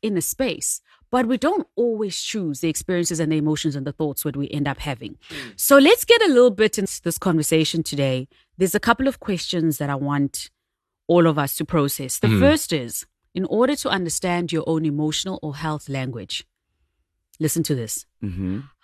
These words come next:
Speaker 1: How do you react when you are feeling negative emotions? I'll give you some examples. When you're feeling heartbroken,
Speaker 3: Yeah.
Speaker 1: sad, lonely, frustrated,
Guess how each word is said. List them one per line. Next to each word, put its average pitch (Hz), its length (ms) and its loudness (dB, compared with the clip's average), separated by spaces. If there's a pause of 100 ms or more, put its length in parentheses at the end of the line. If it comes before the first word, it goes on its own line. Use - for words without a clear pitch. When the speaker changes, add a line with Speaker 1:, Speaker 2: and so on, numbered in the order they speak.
(100)
Speaker 1:
How 220 260 4
do 226 220 -6
you 180 560 2
react 143 640 -4 (580)
when 165 240 2
you 170 300 2
are 156 100 -6
feeling 143 680 0 (1120)
negative 160 640 4
emotions? - 680 -6 (100)
I'll 170 100 -2
give 185 160 0
you 196 40 2
some 190 180 0
examples. 139 640 -4 (640)
When 160 160 2
you're 156 100 2
feeling 151 300 -2
heartbroken, 214 840 4 (360)
Speaker 3:
Yeah. 87 280 -8 (600)
Speaker 1:
sad, 175 600 2 (1200)
lonely, 180 720 4 (1080)
frustrated, 175 920 0